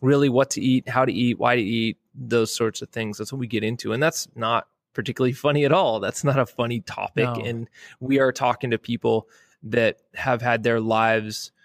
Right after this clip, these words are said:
Speaker 1: severely affected basically since they were born because of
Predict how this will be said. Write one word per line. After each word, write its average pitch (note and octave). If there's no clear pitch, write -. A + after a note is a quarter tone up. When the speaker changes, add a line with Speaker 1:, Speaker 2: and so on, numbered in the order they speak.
Speaker 1:
severely A#2
affected A2+
basically A2+
since -
they A#2
were G#2+
born B2+
because A2+
of A2